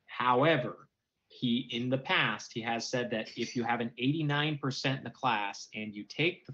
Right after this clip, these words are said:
final, he will bump you up potentially to, like, an A. But if you have an eighty-nine percent in the class and you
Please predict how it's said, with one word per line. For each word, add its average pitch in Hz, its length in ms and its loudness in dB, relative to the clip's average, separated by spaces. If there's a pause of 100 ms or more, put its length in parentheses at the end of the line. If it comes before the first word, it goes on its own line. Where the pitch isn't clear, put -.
final, 107 500 -4 (300)
he 113 400 0
will 131 500 4
bump 123 260 -2
you 120 200 2
up 139 220 0 (220)
potentially 160 720 -2 (340)
to, 131 100 -4
like, 113 180 2
an 123 100 0 (120)
A. 147 320 -2 (320)
But 127 100 2
if 123 180 2
you 135 80 6
have 123 100 2
an 135 160 0
eighty-nine 147 560 2
percent 139 260 0
in 135 60 0
the 127 60 -4
class 123 380 -4
and 120 140 -2
you 113 100 0